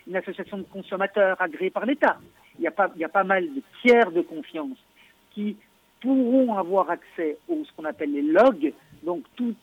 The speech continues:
toutes les, toutes les, les, les opérations informatiques, euh, qu'ont entraîné ce traitement de données anonymisées ou pas, euh, des citoyens, de comparer ces logs avec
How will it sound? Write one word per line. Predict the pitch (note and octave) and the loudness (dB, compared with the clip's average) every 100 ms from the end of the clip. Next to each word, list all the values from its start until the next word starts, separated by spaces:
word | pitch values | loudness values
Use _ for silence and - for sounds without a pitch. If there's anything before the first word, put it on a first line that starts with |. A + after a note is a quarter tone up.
| _ _ | _ _
toutes | B3 A3+ F3+ | -6 -6 -6
les, | D3+ - - | -8 -10 -18
toutes | - A3 F3 | -14 -10 -4
les, | D3+ C#3+ _ _ _ | -4 -4 _ _ _
les, | D3+ D#3 | -6 -6
les | F3+ D3+ C3 G#3+ | -6 -8 0 2
opérations | G#3+ A3 F3+ F#3+ - - G3+ F3+ | 4 2 2 0 -4 -6 -6 -4
informatiques, | D3+ F3 D#3+ D#3 - F3+ - _ _ _ _ D3 | -6 -6 -6 -6 -8 -18 -20 _ _ _ _ -8
euh, | C#3+ - | -8 -6
qu'ont | G#3 G3 - | -6 -4 -6
entraîné | F#3+ - G3 F3+ F#3+ - | -8 -6 -6 -2 -2 -4
ce | - | -8
traitement | - F3 - E3+ D#3+ C3 _ C#3+ | -8 -8 -6 -8 -8 -12 _ -4
de | D3+ | 0
données | E3 E3 D3+ | 0 0 -2
anonymisées | D3 D3 D#3+ C#3+ E3+ | -4 -6 -8 -2 -2
ou | E3 | -2
pas, | D3 F#3 D3+ - _ _ _ | -2 -2 -2 -6 _ _ _
euh, | C#3+ | -10
des | C3 C3+ | -8 -8
citoyens, | D3+ - B2+ D3+ A3 C4+ _ _ _ D#3 | -10 -10 -8 -6 -6 -6 _ _ _ -4
de | F3 | -4
comparer | - E4 D#4 C#4 G#3+ A3 G#3+ | 0 0 4 4 4 2 2
ces | E3+ | 0
logs | D#3+ A#3 C4 D#3+ - - - | 2 2 2 -2 -6 -8 -2
avec | F#3+ G3 | -2 -2